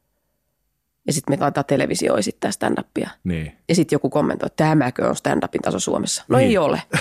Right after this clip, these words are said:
Speaker 2: <laughs>
Speaker 1: Et
Speaker 2: Niin.
Speaker 1: ihan niinku aloittelijoita.
Speaker 2: Mm.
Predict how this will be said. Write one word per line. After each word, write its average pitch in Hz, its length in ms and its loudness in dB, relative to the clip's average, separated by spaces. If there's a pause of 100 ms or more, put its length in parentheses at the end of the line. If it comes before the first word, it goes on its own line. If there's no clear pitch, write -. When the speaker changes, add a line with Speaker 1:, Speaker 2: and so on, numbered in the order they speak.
(220)
Speaker 2:
<laughs> - 420 -4
Speaker 1:
Et 185 100 2
Speaker 2:
Niin. 196 60 6
Speaker 1:
ihan 175 200 2 (560)
niinku 170 200 4
aloittelijoita. 135 680 0 (640)
Speaker 2:
Mm. 101 240 0